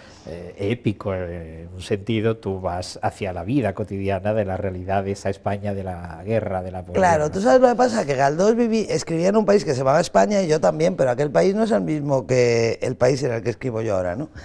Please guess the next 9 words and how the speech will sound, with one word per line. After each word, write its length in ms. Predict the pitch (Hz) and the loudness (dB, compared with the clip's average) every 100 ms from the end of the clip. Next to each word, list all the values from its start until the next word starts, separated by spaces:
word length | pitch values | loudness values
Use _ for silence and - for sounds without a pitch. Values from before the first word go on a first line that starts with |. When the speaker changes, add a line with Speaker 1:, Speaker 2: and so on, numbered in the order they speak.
| - - - - | -18 -18 -18 0
Speaker 2:
Y 100 | 156 | 4
además, 580 | 151 180 208 240 - - - - _ | 4 4 4 4 0 -12 -20 -20 _
eh, 640 | - 175 165 156 147 147 - - - | 0 4 6 6 2 0 -4 -14 -4
bueno, 560 | 180 240 240 240 220 - - | 6 8 8 6 4 -4 -6
mm, 720 | 185 180 180 175 175 165 180 | -4 -2 -2 -2 -4 -2 2
mis 180 | 196 151 | 2 2
episodios 760 | 170 170 226 240 240 185 151 - | 0 0 6 6 8 4 2 -4
se 200 | - 165 | -4 0
parecen, 560 | 151 170 208 185 127 | 2 4 2 -2 -6